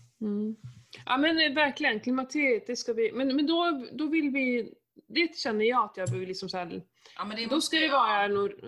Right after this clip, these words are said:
Speaker 1: eh, att vi pratar på riktigt och har lite staplar och, och då att vi har skaffat lite frågor och, och såna
Speaker 2: Precis,
Speaker 1: saker.
Speaker 2: jag har ju hundra frågor.
Speaker 1: Mm.
Speaker 2: Jag har ju börjat
Speaker 1: Du
Speaker 2: lista.
Speaker 1: skulle ju varit med på
Speaker 2: Ja,
Speaker 1: den här
Speaker 2: jag
Speaker 1: kursen.
Speaker 2: vet, alltså, att jag inte
Speaker 1: Men hon har ju online. Alltså, det kan vara värt det.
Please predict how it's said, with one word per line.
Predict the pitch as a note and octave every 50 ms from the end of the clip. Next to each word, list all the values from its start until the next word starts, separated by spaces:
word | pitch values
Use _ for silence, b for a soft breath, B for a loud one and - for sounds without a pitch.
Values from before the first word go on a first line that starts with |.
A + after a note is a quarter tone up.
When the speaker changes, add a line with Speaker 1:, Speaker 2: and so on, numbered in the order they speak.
| E3
Speaker 1:
eh, | F#3 G3 G3 G3 F#3+ F#3+
att | F#3 F#3+ -
vi | F3+
pratar | - - F#3+ F3+ F#3 F#3+
på | E3+ F#3+
riktigt | F#3+ F#3 F3+ G3+ F#3+
och | G3 F#3+
har | F#3 F3 F3
lite | F3+ F3 -
staplar | F3 - F#3 F3 F3 - - G3+ F#3 F3
och, | E3+ E3+ F3 - F#3+
och | F#3+ F#3+ F#3
då | F#3+ G3 F#3+ F#3+
att | F#3 F#3 F#3 -
vi | F#3
har | F3+ F3
skaffat | - - F#3 E3+ - F#3 F3
lite | F3 E3+ F#3
frågor | F3 - - G3 F#3 F#3 F3+ F3 F#3 F3+ F3+ F3+
och, | F3 F3 F3 F3
och | F3
såna | - - F3 E3+ E3+
Speaker 2:
Precis, | F3 - E3+ - - F3+ E3+ -
Speaker 1:
saker. | - F3+ G#3
Speaker 2:
jag | A3
har | A3 G#3+ G3+ E3+
ju | D#3 E3
hundra | F3+ G3 F#3+ E3+ C3+ C#3 C3+
frågor. | - C3+ B2+ - - - - -
Speaker 1:
Mm. | - A3+ A3+ A#3 A#3+ B3+ B3 B3 _ _
Speaker 2:
Jag | - F3+
har | F#3+ F3+
ju | E3+ E3+
börjat | E3 - - E3 E3+ E3+
Speaker 1:
Du | C4+ C#4+
Speaker 2:
lista. | D#4 E4 D#4+ - - D#4
Speaker 1:
skulle | D4+ C#4+ C#4
ju | C4+ B3+
varit | B3 A#3+ - - - - -
med | C#4 C#4 C4 A#3+ - _ _ _ _ _ - -
på | C4+
Speaker 2:
Ja, | C4
Speaker 1:
den | C4 C4+
här | B3 A#3 A3+
Speaker 2:
jag | C#4 B3+
Speaker 1:
kursen. | B3+ B3+ A4 A4+ - - C#4 D#4 E4+
Speaker 2:
vet, | F4 F4 E4+ E4+ A3+ F3 -
alltså, | - - A#3
att | A3+ - - A3 - -
jag | C4 B3
inte | A#3+ - A#3 A3+
Speaker 1:
Men | C#4 D#4
hon | E4+ E4+ D#4+ D4+
har | C#4+ D#4+ D#4+
ju | D4 C4+
online. | C4 C4 C4 C#4 C4+ A3 F#3 F3 F#3+ G3 -
Alltså, | - B3+ C#4+ C4+
det | A#3+ D#4+
kan | D#4 - D4+ D4
vara | C4 A3+
värt | C#4 C#4+ B3 - -
det. | - - -